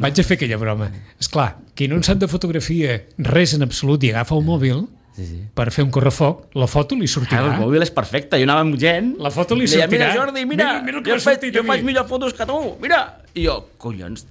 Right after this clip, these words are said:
Speaker 2: amb el mòbil has fet una foto que".
Speaker 1: Què, què
Speaker 2: I jo
Speaker 1: passa
Speaker 2: vaig amb la
Speaker 1: aquí?
Speaker 2: reflex i, i no em surt res. Llavors, no, sí, al final ja l'he donat la volta, no? Però, sí, sí.
Speaker 1: Ah, am, perquè el secret està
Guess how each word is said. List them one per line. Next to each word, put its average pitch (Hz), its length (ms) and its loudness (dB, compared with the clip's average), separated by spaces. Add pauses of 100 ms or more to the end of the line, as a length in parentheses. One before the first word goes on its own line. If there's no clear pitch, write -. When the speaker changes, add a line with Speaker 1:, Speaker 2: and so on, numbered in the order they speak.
Speaker 2:
amb 110 140 -10
el 107 200 -6
mòbil 180 360 -6 (160)
has 139 120 -4
fet 165 140 -2
una 151 180 2
foto 156 340 -2 (120)
que". 131 140 -2 (420)
Speaker 1:
Què, 214 140 -4 (140)
què 160 100 -2
Speaker 2:
I 160 80 4
jo 175 80 6
Speaker 1:
passa 180 160 2
Speaker 2:
vaig 175 60 0
amb 170 60 0
la 165 80 4
Speaker 1:
aquí? 156 120 -2
Speaker 2:
reflex 170 440 -2 (260)
i, 160 160 -2 (500)
i - 20 2
no 165 120 4
em 170 40 2
surt 143 280 -2
res. 170 340 -2 (800)
Llavors, 110 400 -4
no, 107 100 -2
sí, 95 160 -8
al 95 80 -6
final 90 260 -8
ja 95 60 -4
l'he 117 100 0
donat 117 220 0
la 95 80 -2
volta, 92 320 -6
no? 131 140 -6 (420)
Però, 85 300 -8 (160)
sí, - 120 -6
sí. 85 220 -8
Speaker 1:
Ah, - 200 -2
am, 120 500 0 (1500)
perquè 135 260 0
el 127 140 2
secret 165 360 2
està 170 500 2